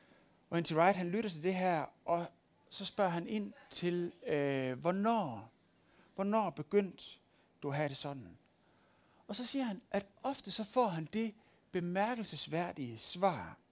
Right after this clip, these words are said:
at der er samfund mellem det tidspunkt, hvor de begyndte at have det sådan, og så det tidspunkt, hvor de begyndte at leve sammen med deres kæreste, som om, at de var gift, uden at være det. Med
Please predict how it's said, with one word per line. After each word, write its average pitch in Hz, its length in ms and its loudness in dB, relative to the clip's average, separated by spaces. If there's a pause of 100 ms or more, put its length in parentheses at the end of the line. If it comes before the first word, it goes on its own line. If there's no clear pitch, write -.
(800)
at 180 140 -4
der 185 60 0
er 185 80 2
samfund 226 760 -2 (220)
mellem 160 180 -2
det 190 120 -8
tidspunkt, 190 460 -6
hvor 165 60 -4
de 160 80 -4
begyndte 170 300 -4
at 143 40 -4
have 170 120 -2
det 175 60 -8
sådan, 151 280 -6 (420)
og 175 100 -8
så 226 80 -4
det 202 100 -8
tidspunkt, 196 540 -4 (340)
hvor 185 80 0
de 180 80 0
begyndte 214 440 -4
at 180 80 2
leve 185 180 2
sammen 220 280 -4
med 151 80 -4
deres 139 260 -2
kæreste, 190 420 -6 (120)
som - 220 -8
om, 170 220 -6 (180)
at 143 120 -12
de 147 80 -2
var 139 60 -6
gift, - 380 -10 (600)
uden 170 180 -4
at 139 80 -6
være 123 240 -6
det. 110 100 -18 (2250)
Med 190 100 -2